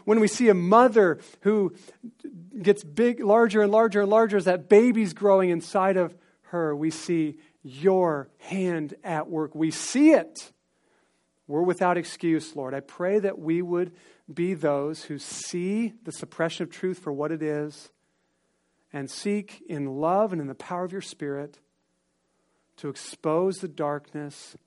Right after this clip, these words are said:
speak the truth in love, be used in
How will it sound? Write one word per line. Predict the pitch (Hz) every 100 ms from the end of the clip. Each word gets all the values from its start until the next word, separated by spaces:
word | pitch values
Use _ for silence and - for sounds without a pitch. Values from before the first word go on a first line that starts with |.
| _ _ _ _ _ _
speak | - - - 180 185
the | 208
truth | 185 - 180 180
in | 165
love, | 147 143 139 135 - _ _ _ _ _ _ _ _ _ - 123
be | 175 165
used | 156 202 220 220 196 - - _ -
in | 180 160 156